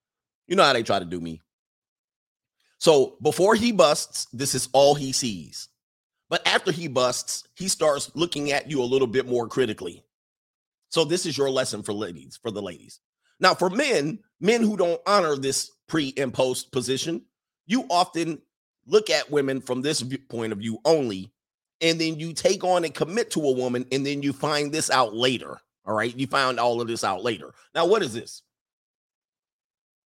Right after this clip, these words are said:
These are the, um, these are the things that will cause you harm if you pick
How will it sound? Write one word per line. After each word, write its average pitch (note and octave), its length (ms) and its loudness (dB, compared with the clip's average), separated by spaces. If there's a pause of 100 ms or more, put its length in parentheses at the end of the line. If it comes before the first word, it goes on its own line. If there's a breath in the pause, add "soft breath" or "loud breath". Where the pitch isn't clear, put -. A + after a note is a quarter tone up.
(340)
These A3+ 420 -2
are E3+ 360 4 (500)
the, D3+ 360 -4
um, C3 420 2
these G#3 240 -2
are F#3+ 100 4
the E3 120 -2
things E3+ 420 -2
that C3+ 220 0
will B2+ 160 -2
cause D#3 400 2
you D3 280 -10 (140)
harm C#3 640 2 (100)
if D3+ 200 -2
you D#3+ 200 -10
pick G3+ 420 4